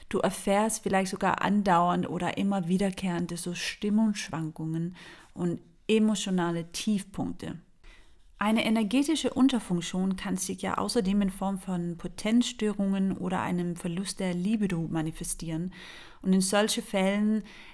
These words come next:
ist man dann nicht mehr in der Lage, sein Sexualleben in vollen Zügen zu genießen und empfindet es eher als, sagen wir, wenig anregend oder sogar als unangenehm. Und darüber hinaus kann es natürlich auch zu Problemen beim Orgasmus kommen.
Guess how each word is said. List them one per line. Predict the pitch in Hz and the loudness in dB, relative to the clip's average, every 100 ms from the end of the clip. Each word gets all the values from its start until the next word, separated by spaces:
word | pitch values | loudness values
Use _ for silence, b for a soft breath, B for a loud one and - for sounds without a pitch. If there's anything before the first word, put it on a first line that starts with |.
| B | B
ist | 196 185 | -8 -2
man | 196 | 0
dann | 196 | 2
nicht | 202 196 | 2 2
mehr | 196 | 2
in | 190 | 2
der | 190 | 2
Lage, | 175 170 190 196 185 | 4 4 2 0 -2
sein | 185 175 | -2 -2
Sexualleben | 170 180 - 165 185 190 180 170 | -4 -8 -6 -4 -2 -2 -2 -2
in | 170 | -2
vollen | 165 170 170 170 | -4 -4 -2 -2
Zügen | - 190 185 180 | 0 0 2 -2
zu | - | -2
genießen | 170 160 165 170 - 165 160 | -2 0 0 -2 -4 -4 -2
und | - 160 | -2 -2
empfindet | 170 170 185 180 175 | -2 0 0 0 -2
es | 180 | -4
eher | - 175 180 | -2 0 0
als, | - 165 | 0 -2
sagen | 170 165 | -2 -2
wir, | 165 160 | -2 0
wenig | 180 185 185 170 | 2 2 2 2
anregend | 180 196 185 180 175 | 2 4 4 2 0
oder | - 160 | -2 -4
sogar | 165 - 156 156 156 | -4 -2 0 2 0
als | - 151 - - | -2 -4 -4 0
unangenehm. | - 233 180 160 - 104 - B B B B B B B B | 8 8 8 4 -2 -4 -6 B B B B B B B B
Und | 202 202 196 | 0 2 6
darüber | 262 285 262 254 | 6 8 6 6
hinaus | 233 214 220 | 4 4 2
kann | - 220 | 0 -4
es | 196 | -2
natürlich | 202 - 214 202 - | -4 -2 -4 -4 -4
auch | 165 | -6
zu | - 185 | -6 -10
Problemen | - 160 170 170 | -10 -6 -4 -4
beim | 165 160 - | -4 -6 -6
Orgasmus | 160 165 151 - - | -8 -8 -8 -10 -12
kommen. | - - - | -10 -8 -8